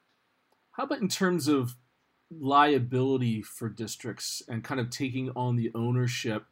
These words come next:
of student well-being, both on campus and off? Had that, had that already, uh, taken place before this event,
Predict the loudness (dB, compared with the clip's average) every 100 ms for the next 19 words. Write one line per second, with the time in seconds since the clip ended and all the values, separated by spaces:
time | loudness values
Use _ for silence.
0 | -6 -4 -2 -4 -8 -16 -20 _ _ _
1 | _ _ _ -12 -10 -2 0 0 -4 -4
2 | -2 -2 0 0 0 -2 -4 -8 _ _
3 | _ _ _ _ _ _ -6 -4 -4 -8
4 | _ _ -6 -2 0 -2 -4 -4 -4 -6
5 | -8 -8 -8 -8 -8 -10 _ -10 -2 0
6 | 2 6 6 6 6 6 8 4 0 -4
7 | _ _ _ 0 2 0 -2 -2 0 0
8 | -2 -2 -2 0 -2 -8 -10 -8 -6 -4
9 | -4 -6 -6 -6 -6 -6